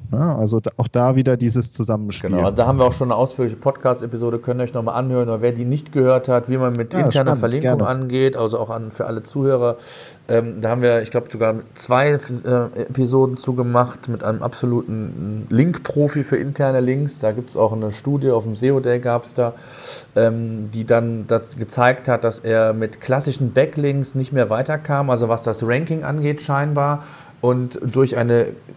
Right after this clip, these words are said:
Speaker 2: geschickte interne Verlinkung, also wo dann entsprechend der Link-Juice von anderen hochwertigen Seiten auf die Seite übermittelt wurde, hat er es dann geschafft, in die Top drei zu kommen. Und das zeigte dann auch nochmal,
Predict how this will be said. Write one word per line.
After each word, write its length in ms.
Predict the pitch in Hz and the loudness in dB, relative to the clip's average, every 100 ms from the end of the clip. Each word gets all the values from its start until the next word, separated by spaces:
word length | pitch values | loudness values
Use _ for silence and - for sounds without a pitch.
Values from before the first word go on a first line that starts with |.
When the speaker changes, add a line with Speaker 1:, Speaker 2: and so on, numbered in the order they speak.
| 120 | 0
Speaker 2:
geschickte 580 | 117 - 180 190 - | 0 2 0 -2 -4
interne 500 | 160 147 175 156 139 | -2 -2 0 0 0
Verlinkung, 580 | 127 127 120 160 180 170 139 | 0 0 2 0 0 0 0
also 240 | 123 120 | -2 0
wo 100 | 123 | -2
dann 160 | 123 117 | -2 -2
entsprechend 640 | 117 - 127 127 127 117 | -6 -6 -4 -4 -4 2
der 100 | 113 | 2
Link-Juice 480 | 120 170 165 147 143 | 4 0 -2 -2 0
von 160 | 127 | -2
anderen 320 | - 139 143 135 | -2 0 0 2
hochwertigen 480 | 135 131 135 123 | 0 -2 -4 -4
Seiten 340 | 117 117 131 123 | 0 2 2 0
auf 120 | 117 | -6
die 100 | 131 | -4
Seite 320 | 113 120 131 | 0 2 2
übermittelt 460 | 123 113 143 151 127 | 0 0 2 -2 2
wurde, 300 | 135 131 127 - - - | 4 4 2 -4 -20 -12
hat 120 | - 127 | -2 0
er 60 | |
es 60 | 127 | 0
dann 160 | 123 | -2
geschafft, 380 | 123 120 123 120 | -4 -2 -4 -2
in 80 | 127 | -4
die 60 | 123 | -4
Top 220 | 123 - | -6 -6
drei 280 | - 117 131 | 0 0 0
zu 140 | - | -4
kommen. 180 | 123 117 | -6 -2
Und 80 | 117 | -2
das 160 | - | -4
zeigte 400 | - 123 147 147 | -2 0 0 0
dann 140 | 127 123 | -2 0
auch 120 | 123 | 0
nochmal, 360 | 127 120 120 | 0 2 0